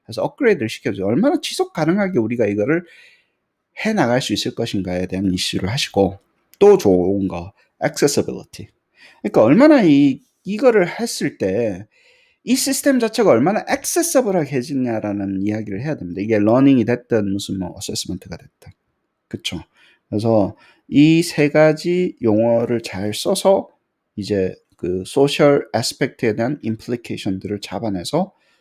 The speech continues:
소위 말하는 썰을 푸셔야 되는 거고,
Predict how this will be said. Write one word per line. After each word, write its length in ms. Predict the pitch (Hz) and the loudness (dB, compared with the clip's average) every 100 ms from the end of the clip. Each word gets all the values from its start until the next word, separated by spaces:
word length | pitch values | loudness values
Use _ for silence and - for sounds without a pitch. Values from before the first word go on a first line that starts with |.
| _ _ _ | _ _ _
소위 200 | - 104 | 0 2
말하는 300 | 101 87 58 | 2 0 -4
썰을 460 | - 95 101 104 - | -6 -2 -2 -4 -8
푸셔야 340 | 139 - 113 | -6 0 0
되는 240 | 98 98 | 0 -4
거고, 440 | 90 90 113 104 | -4 -4 -4 -4